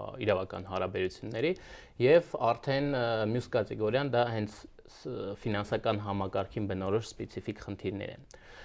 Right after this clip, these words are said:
Ընդհանուր խնդիրների մասին խոսելիս, մ, կառանձնացնեի երկու հիմնական խնդիր, որը, ա, առկա է այսօր,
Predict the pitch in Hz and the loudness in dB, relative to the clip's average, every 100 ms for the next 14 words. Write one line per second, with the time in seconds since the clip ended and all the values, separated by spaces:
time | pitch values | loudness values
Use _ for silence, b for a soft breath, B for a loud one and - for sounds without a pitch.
0 | B - 135 151 175 202 214 - - 135 | B -4 2 6 8 8 6 2 -2 0
1 | 143 139 151 156 143 135 160 147 120 113 | 0 2 4 4 2 0 -2 4 4 4
2 | 123 123 175 - - - - - - - | 4 6 6 4 -8 -20 -20 -20 -20 -20
3 | - - - - - - - - - - | -20 -20 -20 -20 -20 -20 -20 -20 -20 -20
4 | - 151 123 110 107 107 107 117 113 120 | -18 -10 -6 -4 -2 -4 2 4 6 4
5 | 123 131 123 160 156 120 123 117 - 110 | 2 0 0 2 4 6 6 6 4 4
6 | 92 107 107 104 98 101 98 - - B | 2 2 4 2 2 0 0 -6 -18 B
7 | B B B - - 107 104 110 98 107 | B B B -6 0 0 2 2 4 6
8 | 98 95 98 - 107 98 101 101 104 98 | 6 4 2 -6 -4 2 2 4 4 6
9 | 95 - - 101 | 4 2 -2 -4